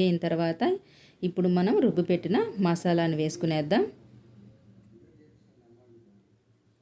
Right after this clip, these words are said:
చూడండి, ఈ మసాలా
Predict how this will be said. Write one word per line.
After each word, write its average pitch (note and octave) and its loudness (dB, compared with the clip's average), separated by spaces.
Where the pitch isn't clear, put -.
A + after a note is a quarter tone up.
చూడండి, F#3 2
ఈ E3 0
మసాలా F3 2